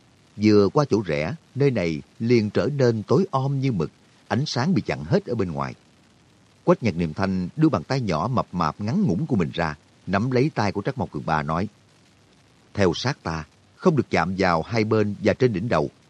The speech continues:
chỗ đó có sâu tường, nguy hiểm lắm." Sâu tường. Trác Mộc Cường Ba lần đầu tiên nghe thấy danh từ này. Quách Nhật Niệm Thanh đáp, "Ừm, phải biết rằng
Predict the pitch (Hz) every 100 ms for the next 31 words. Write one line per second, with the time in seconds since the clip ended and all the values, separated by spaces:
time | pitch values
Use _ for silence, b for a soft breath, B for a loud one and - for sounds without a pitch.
0 | _ _ 117 92 117 110 120 135 - 156
1 | - 131 113 87 76 - _ 101 95 73
2 | 78 101 120 - _ _ _ _ _ _
3 | _ _ _ _ - - 180 156 101 90
4 | 69 _ _ _ _ _ _ 175 143 -
5 | 73 87 85 82 76 104 98 90 80 113
6 | 110 98 98 - 98 143 143 101 78 65
7 | 69 62 _ _ _ _ _ _ _ -
8 | 202 - 98 - 87 69 90 73 92 -
9 | _ _ _ _ _ _ 98 98 95 80
10 | - _ _ _ _ - 117 180 - 95
11 | 85